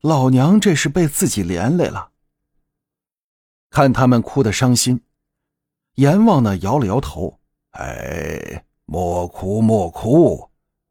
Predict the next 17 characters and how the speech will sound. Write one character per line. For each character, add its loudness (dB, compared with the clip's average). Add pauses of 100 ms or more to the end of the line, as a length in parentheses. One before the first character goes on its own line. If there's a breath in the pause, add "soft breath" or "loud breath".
(360)
这 -2
也 0
算 0
是 -2
你 -2
们 0
的 -2
机 0
缘。 0 (1300)
你 4
娘 6
阳 4
寿 2
已 -10
尽， 0 (640)
而 0
且 -2